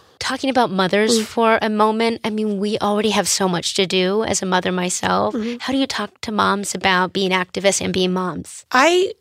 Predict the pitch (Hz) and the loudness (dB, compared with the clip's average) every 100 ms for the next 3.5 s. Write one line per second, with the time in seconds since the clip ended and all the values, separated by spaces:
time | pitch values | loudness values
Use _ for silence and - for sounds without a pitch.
0 | - 240 254 254 226 - 214 208 - 208 | -2 4 6 6 4 4 4 4 4 4
1 | 208 202 202 214 208 208 208 202 226 233 | 4 4 4 4 4 4 4 6 6 8
2 | 254 240 214 214 214 208 208 - 196 - | 8 6 4 6 4 2 0 0 -2 0
3 | 190 - - - | 0 -2 -4 -6